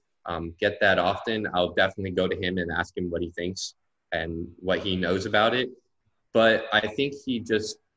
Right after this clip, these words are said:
does a phenomenal job of leading by example, and you'll see him like Drew Brees, like,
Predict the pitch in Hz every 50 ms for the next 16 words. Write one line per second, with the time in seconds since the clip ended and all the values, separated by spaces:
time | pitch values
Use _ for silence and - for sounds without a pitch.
0 | _ _ _ - - 107 98 101 95 - - 98 95 90 90 95 98 98 98 98
1 | 90 - 98 87 87 90 95 87 90 87 82 82 85 92 95 92 90 87 82 82
2 | 85 85 82 87 87 87 90 95 110 104 104 107 104 - - _ _ _ _ _
3 | _ - 95 92 90 90 87 85 85 82 82 - _ _ _ _ _ _ _ _
4 | _ _ _ _ 104 101 104 107 104 - - 117 117 110 113 117 104 101 98 92
5 | 87 - - _ _ _ _ _ _ - 98 92 92 90 90 85 - - 107 104
6 | 95 87 98 98 90 80 - 82 80 80 -